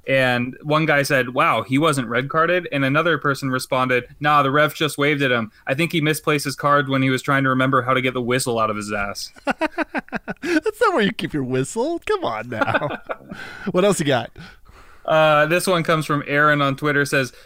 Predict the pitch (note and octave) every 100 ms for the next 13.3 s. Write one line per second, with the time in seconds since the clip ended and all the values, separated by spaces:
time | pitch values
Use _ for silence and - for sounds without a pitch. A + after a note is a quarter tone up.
0 | - F#3 F#3 G3+ E3+ C#3 C#3+ E3 G3 G3
1 | F3+ E3 D#3 D#3+ D3+ D#3+ D#3 C#3 C3+ C#3+
2 | C3 C#3+ C#3+ C#3+ D3 C#3+ C#3 C3 C3 A#2+
3 | - C3+ C3 B2 A2+ G#2+ A#2+ B2+ A#2+ A2+
4 | G2+ G2 F#2+ - - - - - D#4 -
5 | C#4+ - C4+ - - - F3 A3 G#3+ E3
6 | - - G#3+ A#3+ - G3 G3+ G#3+ G3+ A#3+
7 | A#3+ G#3+ E3+ G3 G#3 G3 E3+ D#3 D3 D#3+
8 | D3 D#3+ C#3+ - F#3 A3 E3 E3 D3+ C#3+
9 | D#3 D#3 B2+ A#2+ D3 E3 E3 G3 E3 D3
10 | E3 F3 D3 C#3 E3+ E3+ F3 E3 D#3+ D#3
11 | D#3+ C#3+ C#3 B2+ C#3 D3 D3+ C3 B2 C3+
12 | D3 D#3+ C3+ C#3+ C#3+ C#3 C#3+ D3+ B2 A#2+
13 | C3+ F#3+ -